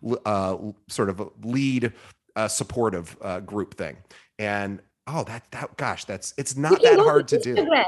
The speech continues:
Speaker 2: and put in California Realtor, Delaware Realtor,
Speaker 1: Yep.
Speaker 2: Ohio
Speaker 1: See who
Speaker 2: Realtor,
Speaker 1: comes up.
Speaker 2: right?
Speaker 1: Yep.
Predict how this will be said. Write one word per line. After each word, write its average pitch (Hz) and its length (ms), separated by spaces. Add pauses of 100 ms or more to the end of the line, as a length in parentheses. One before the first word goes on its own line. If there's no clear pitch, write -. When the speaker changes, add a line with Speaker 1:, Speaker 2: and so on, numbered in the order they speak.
(300)
Speaker 2:
and 320 180
put 392 160
in 302 460 (580)
California 330 640
Realtor, 269 540 (480)
Delaware 302 480
Realtor, 262 540 (100)
Speaker 1:
Yep. 98 200 (280)
Speaker 2:
Ohio 311 420
Speaker 1:
See 285 60
who 302 80
Speaker 2:
Realtor, 262 160
Speaker 1:
comes 120 240
up. - 360
Speaker 2:
right? 302 200
Speaker 1:
Yep. - 140